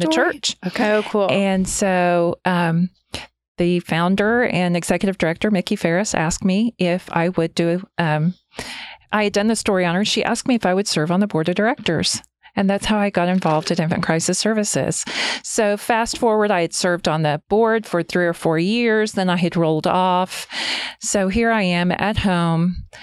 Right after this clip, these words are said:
Speaker 1: with a two or three-year-old at that point. And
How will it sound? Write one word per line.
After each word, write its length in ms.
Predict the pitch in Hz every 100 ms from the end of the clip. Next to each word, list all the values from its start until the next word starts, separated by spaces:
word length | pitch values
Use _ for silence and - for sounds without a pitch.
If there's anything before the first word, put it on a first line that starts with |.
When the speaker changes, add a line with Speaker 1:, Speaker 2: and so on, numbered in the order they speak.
| - -
Speaker 1:
with 220 | 190 208
a 80 | 196 -
two 260 | - 185 180
or 80 | 180
three-year-old 640 | - 180 170 165 160 160
at 120 | -
that 180 | - 165
point. 460 | - 160 156 165 - _ - - - -
And 420 | 180 170 170 170